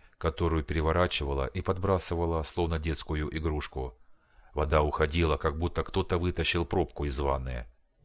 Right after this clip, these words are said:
Примерно в двух километрах от берега началось землетрясение. В результате три огромные волны направились в сторону Гавайских островов.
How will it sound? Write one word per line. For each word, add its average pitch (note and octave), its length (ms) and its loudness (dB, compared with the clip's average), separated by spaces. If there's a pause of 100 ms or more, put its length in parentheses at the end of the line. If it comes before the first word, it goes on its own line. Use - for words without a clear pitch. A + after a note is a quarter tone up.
(440)
Примерно F#2+ 480 0
в D#2 60 0
двух E2 240 -2
километрах D#2+ 600 0
от D#2+ 100 2
берега D2+ 540 -2 (360)
началось F2+ 500 0
землетрясение. D2 1000 -2 (560)
В - 40 -10
результате E2 580 2
три E2+ 200 2
огромные E2 460 2
волны E2+ 340 2
направились D#2+ 580 2
в - 80 -8
сторону E2+ 380 0
Гавайских D#2+ 560 0
островов. C#2+ 580 -4